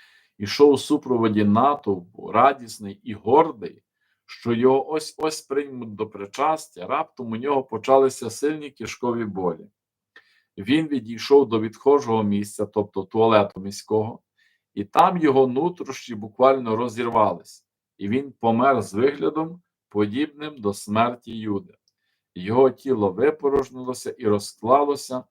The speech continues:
а нутрощі вийшли назовні. Тобто це сталося буквально за кілька годин до того, як він мав увійти до храму Святої Софії.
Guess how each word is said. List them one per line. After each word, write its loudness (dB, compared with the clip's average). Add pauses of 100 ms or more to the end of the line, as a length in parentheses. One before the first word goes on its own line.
(440)
а -4
нутрощі -6
вийшли -2
назовні. -2 (500)
Тобто -4
це 2
сталося 2
буквально 2
за -2
кілька -6
годин 0
до -2
того, -2
як -2
він -6
мав 2
увійти -2
до 0
храму 0
Святої -4
Софії. -4